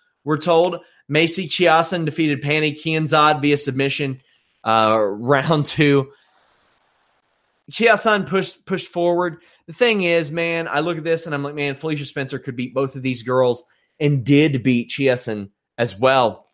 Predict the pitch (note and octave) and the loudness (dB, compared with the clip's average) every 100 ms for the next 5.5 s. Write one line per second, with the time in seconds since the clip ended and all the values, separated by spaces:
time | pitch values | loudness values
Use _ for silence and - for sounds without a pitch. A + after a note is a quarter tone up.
0 | _ _ _ _ C#3+ C3+ B2+ D3+ D#3 E3+ | _ _ _ _ -2 -2 0 -2 -2 -8
1 | D3+ B2+ B2 C3 D3+ D3 G#2+ - _ _ | -8 -8 -6 -4 -4 -6 -8 -10 _ _
2 | _ _ D#3+ D#3 - - - - F#3 F#3 | _ _ 2 2 0 -6 -16 -6 -4 -2
3 | F#3+ E3 F#3 F3+ F3 D#3 F3 F3+ D#3 D#3+ | -4 0 2 2 -2 -8 -6 -6 -4 -2
4 | E3 E3 E3+ E3+ D#3 D#3 E3+ E3 F#3 F3+ | 0 2 2 2 0 2 4 2 -2 -2
5 | F#3+ D#4+ G#2 E2 | -2 -2 -4 -6